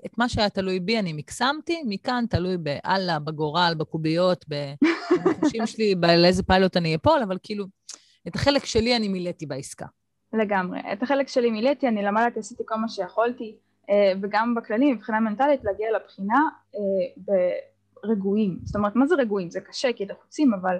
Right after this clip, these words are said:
Speaker 2: לבוא באמת לפתור את השאלות. לא לבוא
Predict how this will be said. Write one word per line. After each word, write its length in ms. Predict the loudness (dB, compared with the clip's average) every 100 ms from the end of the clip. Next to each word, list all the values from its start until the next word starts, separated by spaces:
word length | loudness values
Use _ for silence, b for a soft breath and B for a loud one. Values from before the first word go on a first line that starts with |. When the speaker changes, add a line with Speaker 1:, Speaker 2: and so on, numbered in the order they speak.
| -6 _ _ _ _ _ 0
Speaker 2:
לבוא 200 | 2 2
באמת 280 | 2 2 0
לפתור 360 | -4 -2 0 0
את 80 | 0
השאלות. 580 | -2 0 2 0 -2 _ _ _ _ _ _ _ _ _ -2
לא 120 | 0
לבוא 440 | 2 2 2 2